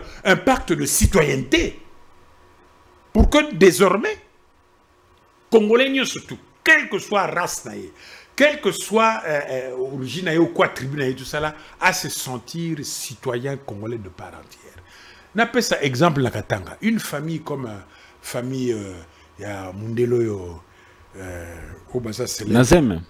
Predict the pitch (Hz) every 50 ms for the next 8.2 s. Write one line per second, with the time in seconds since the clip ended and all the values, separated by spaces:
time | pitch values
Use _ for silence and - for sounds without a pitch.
0 | - - _ _ - 107 127 139 147 135 113 98 98 98 104 98 92 92 90 -
1 | - - - - _ _ _ - 95 95 92 92 92 101 104 101 101 98 101 107
2 | 110 120 120 117 123 117 113 117 135 131 117 101 101 101 - - - 127 131 123
3 | 113 127 117 107 101 110 120 117 107 98 90 90 - - _ _ _ _ _ _
4 | - - _ _ _ _ _ _ - 127 127 117 123 151 143 123 - - 117 117
5 | 123 123 113 110 110 98 95 - - - - - - _ _ - - - - -
6 | - - - - - - 95 95 95 90 90 90 87 87 85 82 82 82 82 -
7 | - - 117 131 139 135 - - - - - - - - 196 170 151 139 - -
8 | - - -